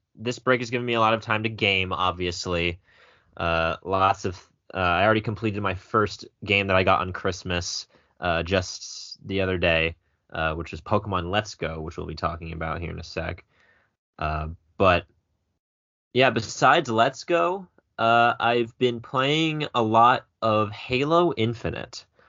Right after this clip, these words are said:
Uh, I bought the campaign for the game, uh, because, of course, the multiplayer is free to play. But, uh, I wanted to try it out 'cause I've been an Xbox owner my entire life,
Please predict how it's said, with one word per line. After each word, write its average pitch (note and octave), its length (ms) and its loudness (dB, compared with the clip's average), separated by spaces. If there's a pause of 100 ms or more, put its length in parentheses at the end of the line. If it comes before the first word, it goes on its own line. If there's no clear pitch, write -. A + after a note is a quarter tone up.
(240)
Uh, F#2 420 6
I G2 180 4
bought B2+ 260 6
the B2+ 80 0
campaign A2+ 580 0
for A2 120 -6
the G#2 100 -4
game, G2 460 -4 (640)
uh, E2 320 0
because, F2+ 360 -4
of F2+ 80 -4
course, F2 220 -4
the F2+ 80 -4
multiplayer F2 480 -2
is E2 100 -6
free B2+ 160 2
to A#2 60 -6
play. A2 340 2 (800)
But, F2 280 2 (800)
uh, G2 40 2
I F#2 380 4
wanted B2+ 280 2
to A2+ 180 0 (120)
try G#2+ 280 6
it G2 40 6
out G2 160 6
'cause G2 120 -6
I've A2 220 4
been A2 100 -4
an G#2+ 100 -4
Xbox G2 460 -2
owner G2 240 -4
my F#2 140 0
entire G2+ 420 -2
life, E2+ 300 -4